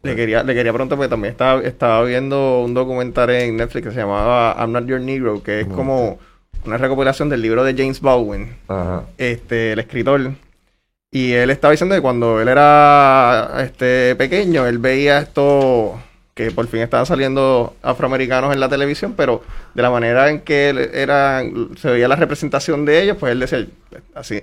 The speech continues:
Speaker 1: yo no conozco a nadie, amigo mío, de mi, o de mi comunidad que, que sean así". Y le
Speaker 2: Ajá.
Speaker 1: pregunto cómo era también en Puerto Rico, además de también después que vamos a entrar en lo del blackface, pero cómo era en Puerto Rico lo, lo del artista negro, cuándo
Speaker 2: No,
Speaker 1: fue
Speaker 2: en
Speaker 1: que se
Speaker 2: Puerto
Speaker 1: dio
Speaker 2: Rico
Speaker 1: todo.
Speaker 2: no, en Puerto Rico no. En Cuba otra cosa, pero en Puerto Rico no. En Puerto Rico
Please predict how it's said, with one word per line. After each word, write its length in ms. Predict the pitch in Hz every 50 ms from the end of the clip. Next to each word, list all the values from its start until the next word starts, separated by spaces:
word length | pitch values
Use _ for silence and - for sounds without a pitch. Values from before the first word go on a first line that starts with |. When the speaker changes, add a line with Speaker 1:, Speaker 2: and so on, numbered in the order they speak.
| - _
Speaker 1:
yo 140 | - 117 110
no 80 | 113 110
conozco 300 | 147 185 254 - - 196
a 40 | 139
nadie, 300 | 135 131 135 135 127 120
amigo 340 | 113 110 113 113 110 107 104
mío, 280 | 104 110 113 113 113
de 80 | 113 113
mi, 100 | 117 113
o 260 | 117 - - 120 123
de 60 | 123
mi 80 | 120 123
comunidad 380 | 117 117 117 117 113 113 117 113
que, 180 | 117 107 120
que 100 | 120 131 120
sean 200 | - 123 113 104
así". 400 | 110 - - - - 151 175 185 - - _ _ _ _ _ -
Y 100 | 139 131
le 80 | 127 127
Speaker 2:
Ajá. 80 | 107
Speaker 1:
pregunto 320 | 123 123 131 156 - 151 147
cómo 180 | 147 139 147
era 120 | 156 175 165
también 320 | 165 160 156 156 160 165
en 120 | 165 165 160
Puerto 300 | 165 160 156 151 147 147
Rico, 260 | 147 175 - 170 -
además 300 | 135 135 123 113 123 123
de 80 | - 165
también 260 | 165 147 139 143 143
después 240 | 143 135 - 143 -
que 80 | -
vamos 160 | 139 139 139
a 40 | 139
entrar 220 | 135 131 143 131 131
en 80 | 131
lo 100 | 135 135
del 100 | 131 120
blackface, 540 | 113 123 139 139 - - - 127 120 117 120
pero 180 | - 127 117 113
cómo 200 | - 123 127 135
era 80 | 139 151
en 80 | 147 -
Puerto 260 | - 143 135 143 143
Rico 240 | 131 139 143 165 143
lo, 140 | 135 123 - - - _ _ -
lo 80 | 127
del 120 | 131 127 127
artista 680 | 127 113 - 147 139 127 - - 143 139 135 127 123 123
negro, 280 | 135 143 160 160 143
cuándo 240 | 123 123 - 165 196
Speaker 2:
No, 60 | 214
Speaker 1:
fue 80 | 208 180
Speaker 2:
en 60 | -
Speaker 1:
que 60 | 131 127
se 100 | 120 120
Speaker 2:
Puerto 180 | 117 117 120
Speaker 1:
dio 0 |
Speaker 2:
Rico 140 | 123 147 175
Speaker 1:
todo. 160 | 180 175 165
Speaker 2:
no, 180 | 147 123 123 139
en 60 | 156
Puerto 220 | 160 139 117 107
Rico 200 | 110 113 101 98 92 98 85 - -
no. 80 | 98
En 80 | 104 98
Cuba 240 | 87 - 139 175 190
otra 280 | 196 190 185 160 110 80
cosa, 380 | 90 98 98 92 - 80 73 67 71
pero 100 | 82 90
en 40 | 95
Puerto 300 | 101 98 92 98 90 95
Rico 200 | 101 98 98 85
no. 100 | 78 80
En 40 | 80
Puerto 280 | 82 80 87 - 98 85
Rico 760 | 87 101 113 117 120 139 135 120 120 117 107 104 98 -